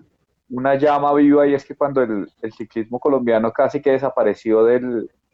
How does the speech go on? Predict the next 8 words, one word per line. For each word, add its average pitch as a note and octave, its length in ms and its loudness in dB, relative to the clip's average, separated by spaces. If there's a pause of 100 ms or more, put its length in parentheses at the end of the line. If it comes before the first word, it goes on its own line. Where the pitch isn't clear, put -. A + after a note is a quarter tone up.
(380)
del A2+ 120 0
espectro C3 580 0
del, A#2 340 0 (180)
del G#2 440 -2
ciclismo A2 420 -4
internacional, A#2+ 760 -2
había A#2+ 300 2
un, A#2+ 380 -4